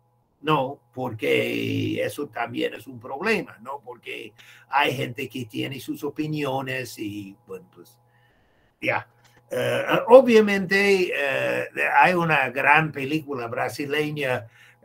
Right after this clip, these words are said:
¿cómo se llama? Historiadores de Yahvé, ¿no? <laughs>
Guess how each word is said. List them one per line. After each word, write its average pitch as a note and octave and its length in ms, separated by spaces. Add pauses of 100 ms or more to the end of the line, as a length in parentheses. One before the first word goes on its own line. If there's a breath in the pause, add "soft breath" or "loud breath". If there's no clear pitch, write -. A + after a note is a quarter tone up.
¿cómo E3+ 180
se E3 120
llama? G3 240
Historiadores E3+ 880
de C#3 160
Yahvé, C#3 720
¿no? D#3 360 (840 loud breath)
<laughs> - 1120